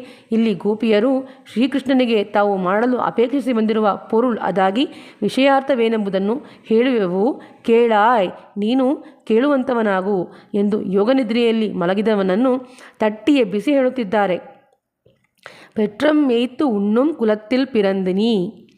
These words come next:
ಹಸುಗಳನ್ನು ಮೇಯಿಸಿ ಅವುಗಳ ಹೊಟ್ಟೆ ತುಂಬಿದ ಮೇಲೆ ತಾವು ಉಣ್ಣುವ ಕುಲವಾದ ಗೋಪಾಲ ಕುಲದಲ್ಲಿ ಜನಿಸಿರುವ ನೀನು ನಮ್ಮ ಊಟವಾದ ಕೈಂಕರ್ಯವನ್ನು ಕೊಡಲಾಗದೆ,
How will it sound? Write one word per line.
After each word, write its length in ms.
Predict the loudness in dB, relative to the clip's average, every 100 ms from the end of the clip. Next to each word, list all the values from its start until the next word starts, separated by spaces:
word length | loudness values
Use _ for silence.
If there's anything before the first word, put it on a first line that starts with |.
| _ _ _ -16 -8
ಹಸುಗಳನ್ನು 560 | -4 0 2 2 0
ಮೇಯಿಸಿ 920 | 0 0 0 -2 -2 -2 -2 -4 -14 -16 -4
ಅವುಗಳ 420 | 0 2 2 2 0
ಹೊಟ್ಟೆ 380 | -2 -4 -2
ತುಂಬಿದ 300 | 0 0 0
ಮೇಲೆ 580 | 0 0 0 2 0 -2 -10 -20 _ 0
ತಾವು 360 | 2 2 2
ಉಣ್ಣುವ 380 | 0 0 0 -2
ಕುಲವಾದ 500 | 0 0 0 0 0 -2 -2 -16 -20 -8
ಗೋಪಾಲ 440 | 0 0 2 0 0
ಕುಲದಲ್ಲಿ 480 | 0 0 0 -2 -2
ಜನಿಸಿರುವ 480 | -2 -2 -2 -2
ನೀನು 500 | 0 0 0 2 0 -2 -16 -20 -20 -6
ನಮ್ಮ 280 | -2 0 2
ಊಟವಾದ 640 | 2 0 -2 0 2 2 0
ಕೈಂಕರ್ಯವನ್ನು 800 | -2 -2 -2 -2 0 0 -2 -2
ಕೊಡಲಾಗದೆ, 840 | 0 0 0 0 0 0 0 0